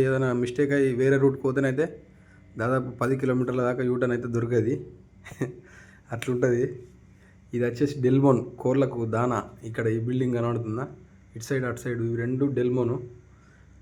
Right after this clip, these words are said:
కోళ్ళకు సంబంధించింది. నేనైతే ఫస్ట్ కోళ్ళ ఫారంలో వర్క్ చేసినప్పుడు ఇక్కడికి వెళ్ళే కోళ్ళకు దానా అయితే తీసుకుపోదును, సిక్స్ వీల్ తీసుకొని వచ్చి. మా ఫ్రెండ్స్ మేము వచ్చేటోళ్ళం ఇద్దరు ముగ్గురం కలిసి.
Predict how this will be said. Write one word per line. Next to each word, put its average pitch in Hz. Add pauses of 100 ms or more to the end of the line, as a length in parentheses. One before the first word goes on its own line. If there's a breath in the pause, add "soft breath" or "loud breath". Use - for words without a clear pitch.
కోళ్ళకు 127
సంబంధించింది. 117
నేనైతే 120
ఫస్ట్ 117
కోళ్ళ 131
ఫారంలో 139
వర్క్ 127
చేసినప్పుడు 139
ఇక్కడికి 139
వెళ్ళే 139
కోళ్ళకు 135
దానా 120
అయితే 127
తీసుకుపోదును, 120
సిక్స్ 120
వీల్ 127
తీసుకొని 120
వచ్చి. 131 (1120 soft breath)
మా 120
ఫ్రెండ్స్ 123
మేము 123
వచ్చేటోళ్ళం 117
ఇద్దరు 117
ముగ్గురం 113
కలిసి. 113